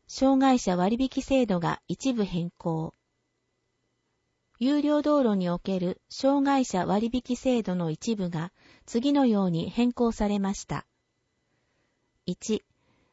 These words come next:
事前登録をしていない自動車でも割引が受けられる。二、イーティーシーノンストップ走行登録のオンライン申請が可能に。なお、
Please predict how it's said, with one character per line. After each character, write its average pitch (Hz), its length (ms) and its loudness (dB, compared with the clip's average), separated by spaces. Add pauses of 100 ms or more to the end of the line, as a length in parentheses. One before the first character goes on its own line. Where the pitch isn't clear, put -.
(160)
事 214 160 -4
前 285 260 4
登 285 240 2
録 208 300 -2
を 175 80 2
し - 140 -10
て 240 160 4
い 247 100 4
な 226 160 4
い 226 40 4
自 214 200 0
動 240 180 4
車 196 160 -2
で 170 140 -2
も 151 320 -4
割 196 300 0
引 254 200 -2
が 233 160 4
受 214 180 -2
け 208 40 0
ら 190 120 0
れ 180 140 -2
る。 - 160 -6 (1160)
二、 208 220 0 (680)
イ 269 160 2
ー - 20 -8
テ - 160 -4
ィ 277 80 2
ー - 20 0
シ 262 280 0
ー - 100 -2
ノ 240 140 6
ン 269 60 2
ス - 100 -12
ト 269 140 2
ッ - 20 -6
プ - 180 -2
走 247 340 2
行 180 320 2
登 220 220 2
録 214 240 0
の 196 200 0 (280)
オ 247 140 2
ン 269 100 4
ラ 277 120 4
イ 269 100 4
ン 269 40 2
申 269 280 0
請 180 260 0
が 151 120 -4
可 - 180 -6
能 190 240 0
に。 170 240 -4 (1400)
な 220 260 0
お、 202 80 -4